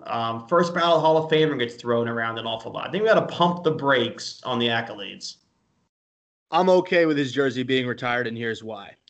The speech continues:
Speaker 2: When you think of the greatest Rockets of all time,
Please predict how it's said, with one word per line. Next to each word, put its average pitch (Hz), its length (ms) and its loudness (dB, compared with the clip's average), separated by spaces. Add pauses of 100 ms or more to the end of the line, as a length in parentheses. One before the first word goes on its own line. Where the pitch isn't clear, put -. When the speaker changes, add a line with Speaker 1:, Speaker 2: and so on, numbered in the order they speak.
Speaker 2:
When 147 160 -2
you 156 120 0
think 190 460 -2
of 143 360 0
the 127 100 -4
greatest 135 600 0
Rockets 131 460 0
of 117 100 -8
all 117 200 -4
time, 98 420 -10